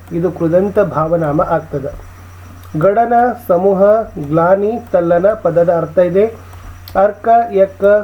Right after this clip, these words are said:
ವಂದ್ಯ, ಬಂಜೆ ಅನ್ನೋದು ತತ್ಸಮ ತದ್ಭವ ಇದೆ. ಮೋಸ್ಟ್ ಇಂಪಾರ್ಟೆಂಟ್ ಆಗಿರ್ತಕ್ಕಂಥದ್ದೇ ಇತ್ತು. ಪ್ರಶ್ನೆ ಪತ್ರಿಕೆಯ ಮೂರನೇ ಭಾಗ, ಕೆಳಗಿನ ಪ್ರಶ್ನೆಗಳನ್ನ ಒಂದೊಂದು ವಾಕ್ಯದಲ್ಲಿ ಉತ್ತರಗಳನ್ನ ಬರಿಬೇಕು. ಏಳು ಪ್ರಶ್ನೆಗಳಿರ್ತಾವ, ಪ್ರತಿ ಸರಿಯಾದ ಉತ್ತರಕ್ಕೆ ಒಂದು ಅಂಕ.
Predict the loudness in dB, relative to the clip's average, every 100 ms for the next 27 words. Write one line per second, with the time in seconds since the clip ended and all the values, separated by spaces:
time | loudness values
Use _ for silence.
0 | -4 -2 0 2 2 2 0 -2 -2 -4
1 | -2 0 0 0 -4 -2 0 -2 -2 -4
2 | 0 0 0 -2 -2 -2 0 -2 -2 -2
3 | -2 -4 -2 -4 -6 -6 -6 -6 0 0
4 | 0 -10 -18 -20 -20 -20 -20 -20 -20 -20
5 | -20 -20 -20 -20 -20 -20 -20 -20 -20 -18
6 | -20 -20 -20 -20 -16 -2 0 0 -2 -4
7 | -4 0 0 2 2 2 2 0 0 -2
8 | 0 0 0 -2 -2 -4 0 2 2 2
9 | 0 0 -2 -2 2 0 0 0 0 0
10 | -2 0 0 0 -2 -2 -2 -2 -2 0
11 | 0 0 0 -2 -2 -2 0 -2 0 0
12 | 0 -4 -4 -2 -2 0 0 -2 -2 -4
13 | -2 -2 0 0 -2 0